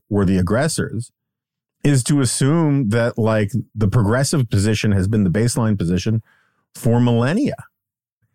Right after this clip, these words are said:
And, uh, it's just not the case. And you can't take credit for being an agent of change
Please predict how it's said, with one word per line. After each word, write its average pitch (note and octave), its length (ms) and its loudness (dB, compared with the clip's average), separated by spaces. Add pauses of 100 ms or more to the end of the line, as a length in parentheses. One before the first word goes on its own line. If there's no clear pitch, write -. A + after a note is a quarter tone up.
(420)
And, B2+ 640 2
uh, B2+ 320 0
it's C#3 100 0
just E3+ 140 0
not G3+ 160 0
the C4+ 60 -4
case. A3+ 420 -2
And C#3+ 100 0
you C#3 80 2
can't A3 300 -2
take - 220 -2
credit F3 400 -2 (140)
for B2+ 280 0
being C3 220 2
an B2+ 80 2
agent C#3+ 320 0
of G2 80 -2
change B2+ 600 0